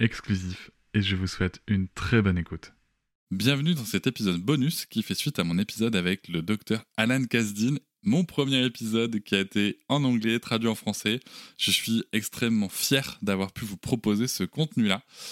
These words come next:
C'est pas toujours, euh, qu'on peut accéder à la, à des personnes qui sont aussi pointues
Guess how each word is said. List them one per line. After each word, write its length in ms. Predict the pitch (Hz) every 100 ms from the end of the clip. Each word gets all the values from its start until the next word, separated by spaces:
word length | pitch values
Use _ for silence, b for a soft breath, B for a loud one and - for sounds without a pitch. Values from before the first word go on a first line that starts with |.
| B
C'est 240 | - - -
pas 140 | 143
toujours, 680 | - - 160 123 196 - - -
euh, 280 | 101 95 92
qu'on 240 | - 98
peut 240 | - 107
accéder 540 | 92 95 - 95 104 113
à 140 | 92 90
la, 160 | 87
à 240 | 85 90 87
des 140 | 92
personnes 420 | 113 - 120 120
qui 140 | - 101
sont 180 | - 98
aussi 280 | 98 - 101
pointues 560 | - 120 113 131 139